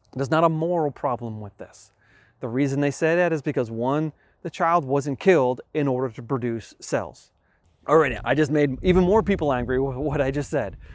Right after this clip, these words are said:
Uh, but we don't need to deal with that because these things are not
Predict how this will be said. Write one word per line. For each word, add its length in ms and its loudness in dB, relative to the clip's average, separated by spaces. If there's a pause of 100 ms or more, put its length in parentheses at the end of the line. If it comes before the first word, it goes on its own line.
(420)
Uh, 100 -14 (140)
but 80 -4
we 120 0
don't 260 4
need 220 2
to 80 -2
deal 260 0
with 160 2
that 220 -4
because 500 -2 (180)
these 400 -4
things 280 -2
are 100 -2
not 360 -4